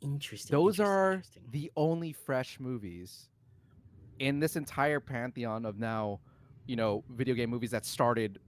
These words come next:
Speaker 2: with what? Probably Mortal Kombat? What was the very first one? I forget exactly what was the very first one, but
Speaker 1: Mortal Kombat has to be
Speaker 2: um,
Speaker 1: close to the first one.
Speaker 2: Yeah, Werewolves Within, t-, uh, twenty,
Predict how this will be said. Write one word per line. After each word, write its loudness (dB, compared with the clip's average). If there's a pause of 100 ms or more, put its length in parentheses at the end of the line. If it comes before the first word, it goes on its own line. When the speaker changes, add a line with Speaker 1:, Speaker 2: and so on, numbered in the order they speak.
Speaker 2:
with 0 (200)
what? -6
Probably 2 (680)
Mortal 8
Kombat? 6
What 2
was 4
the 4
very 2
first -2
one? -6
I -4
forget -2
exactly -4
what -2
was -6
the -10
very -4
first -8
one, -10
but -6 (160)
Speaker 1:
Mortal 2
Kombat 2
has 4
to 2
be 0
Speaker 2:
um, -6
Speaker 1:
close -10
to -16
the -18
first -12
one. -16 (880)
Speaker 2:
Yeah, 4
Werewolves 10
Within, 0
t-, -4
uh, 0
twenty, 2